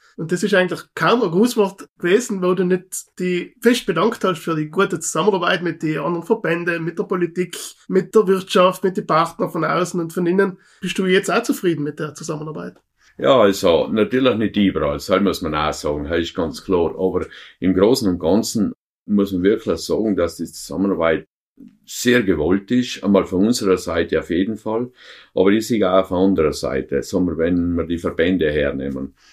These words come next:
Speaker 2: Also wir haben ein-, einen Wirtschaftsring, wo alle wichtigen Wirtschaftsverbände beieinander sein. Wir haben aber auch Verbände, zum Beispiel auf nationaler Ebene, was die Landwirtschaft anbelangt, oder auch auf internationaler Ebene,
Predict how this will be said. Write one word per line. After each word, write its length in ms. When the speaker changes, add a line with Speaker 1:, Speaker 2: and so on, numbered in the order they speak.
Speaker 2:
Also 280
wir 160
haben 100
ein-, 200
einen 280
Wirtschaftsring, 800
wo 100
alle 380
wichtigen 640
Wirtschaftsverbände 920
beieinander 460
sein. 400
Wir 280
haben 340
aber 400
auch 320
Verbände, 640
zum 220
Beispiel 380
auf 140
nationaler 760
Ebene, 640
was 200
die 60
Landwirtschaft 720
anbelangt, 560
oder 340
auch 140
auf 240
internationaler 960
Ebene, 540